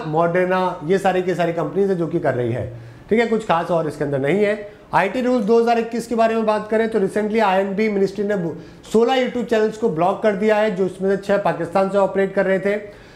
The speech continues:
Previously सेवेंटी एट YouTube चैनल्स को ब्लॉक किया था, जिसमें अठारह इंडिया के थे। इनको बन-, ban किया गया है क्योंकि ये लोग काफ़ी false और unverified information है जो कि फैला रहे थे, जिससे public के अंदर panic,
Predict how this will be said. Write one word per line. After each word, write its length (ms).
Previously 440
सेवेंटी 380
एट 120
YouTube 260
चैनल्स 260
को 100
ब्लॉक 300
किया 120
था, 80
जिसमें 300
अठारह 540
इंडिया 220
के 160
थे। 160
इनको 340
बन-, 300
ban 300
किया 180
गया 140
है 80
क्योंकि 280
ये 60
लोग 380
काफ़ी 440
false 380
और 380
unverified 600
information 560
है 140
जो 80
कि 140
फैला 300
रहे 180
थे, 120
जिससे 300
public 340
के 60
अंदर 200
panic, 680